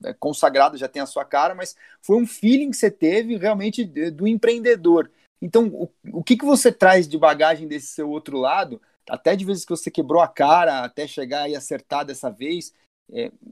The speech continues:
não se, talvez não se fale tanto assim desse seu outro lado, mas aposto que ele, é, te trouxe uma, uma base, um sustento muito grande pra o que você tá vivendo hoje, né?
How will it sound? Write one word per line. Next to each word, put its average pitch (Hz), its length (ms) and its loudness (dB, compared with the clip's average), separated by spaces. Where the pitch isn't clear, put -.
não 185 220 -2
se, 185 140 -6
talvez 175 300 2
não 208 80 -2
se 190 100 -10
fale 170 340 4
tanto 190 460 0
assim 170 280 -8
desse 156 280 2
seu 160 180 2
outro 156 220 0
lado, 185 280 4
mas 175 140 -2
aposto - 380 0
que 208 80 2
ele, 202 220 0
é, 151 260 -2
te - 140 -6
trouxe 190 540 2
uma, 143 420 2
uma 131 300 0
base, 160 420 4
um 175 40 -12
sustento 185 420 -10
muito 220 200 -6
grande 202 220 -2
pra 220 120 -4
o 208 40 -8
que - 60 -16
você 214 80 -10
tá 208 120 0
vivendo 202 340 -4
hoje, 143 320 -2
né? 127 140 -6